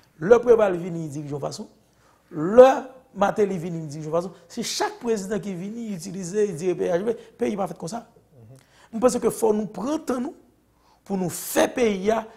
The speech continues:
Speaker 1: lè nou fin fè peyi a, n'a va ba moun dirije l. Men se pa moun pou nou ba l dirije, paske nou pa gen rien nan ba moun dirije la, kounye a.
Speaker 2: Mhm.
Speaker 1: E m te di sa deja, sa nou bezwen, kounye a, se byen malèreux, son elu k ap di sa,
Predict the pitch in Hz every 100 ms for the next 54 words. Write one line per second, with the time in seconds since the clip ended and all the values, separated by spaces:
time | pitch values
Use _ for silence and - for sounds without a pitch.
0 | _ 175 196 208 - - 269 247 196 160
1 | 175 180 156 147 151 139 143 135 139 135
2 | 151 - - _ _ _ - 226 226 226
3 | 190 185 170 175 160 156 160 151 165 175
4 | - 170 170 160 160 147 180 220 156 160
5 | 147 139 139 143 156 - 151 - - _
6 | _ 113 107 104 147 - - 190 185 214
7 | 151 175 165 156 151 196 196 - - _
8 | _ _ _ _ _ - - 240 233 208
9 | 254 160 165 180 160 185 214 202 - -
10 | - 156 139 170 160 160 165 156 160 151
11 | 151 156 156 143 143 202